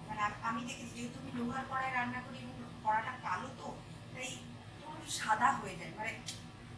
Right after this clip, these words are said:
খুব ভালো করে ধুলে ঠিক আছে, but, আহ, তাও আমি মনে হয় যে এটা বেশি হাইজেনিক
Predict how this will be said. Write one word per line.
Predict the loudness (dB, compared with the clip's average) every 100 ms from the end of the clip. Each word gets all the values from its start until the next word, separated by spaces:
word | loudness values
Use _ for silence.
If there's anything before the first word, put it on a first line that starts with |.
| -6
খুব | -4 -2
ভালো | 0 0 -2
করে | -4 -4
ধুলে | -4 -4 -4
ঠিক | -2 0
আছে, | 0 -2 -6 -8 -10 -10 -4
but, |
আহ, | -4 -2 -2 0 0 0 4
তাও | 10 12 12
আমি | 10 6 -2 -4 -8
মনে | -4 0 2
হয় | 2 2
যে | 0
এটা | -6
বেশি | -6 -6
হাইজেনিক | 0 2 2 -2 -6